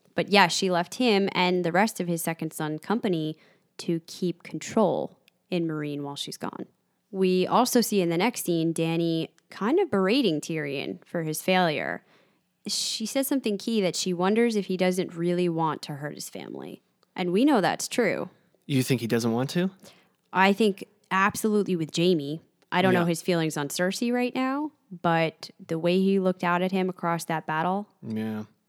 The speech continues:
Speaker 1: uh, no, he doesn't want him dead. And I know we must be building to the Tyrion Jaime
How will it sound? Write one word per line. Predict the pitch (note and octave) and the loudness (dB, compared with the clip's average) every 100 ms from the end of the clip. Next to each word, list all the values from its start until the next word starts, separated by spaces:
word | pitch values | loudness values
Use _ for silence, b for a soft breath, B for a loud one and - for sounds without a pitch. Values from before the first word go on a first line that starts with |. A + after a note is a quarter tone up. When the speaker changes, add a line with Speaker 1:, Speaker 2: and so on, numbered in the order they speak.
| _ _ - | _ _ -14
Speaker 1:
uh, | - - - | -10 -10 -6
no, | G3 F#3 D3 D#3 | 0 2 0 -2
he | - G3+ | 0 2
doesn't | G3+ F3 | 2 2
want | D#3+ D3 | 0 -2
him | |
dead. | D3 - - - _ _ _ | -6 -10 -12 -16 _ _ _
And | F#3 F3+ - | 0 2 2
I | F3 F3+ | 2 2
know | F3+ F#3+ G3 F3+ F3+ | 4 4 6 6 4
we | E3+ E3 | 2 0
must | E3 F3+ F#3+ G#3 - | 0 2 0 -2 -4
be | F#3 | -4
building | E3+ D#3+ D#3 D#3 D#3 | 0 0 0 -2 -2
to | D#3+ - E3+ D#3 D#3 | -4 0 2 2 2
the | D#3 | 0
Tyrion | D#3 F3 E3 D#3+ D#3 | -2 0 0 0 0
Jaime | D#3 D#3 D3+ D3 D3 | -2 -2 -2 -4 -8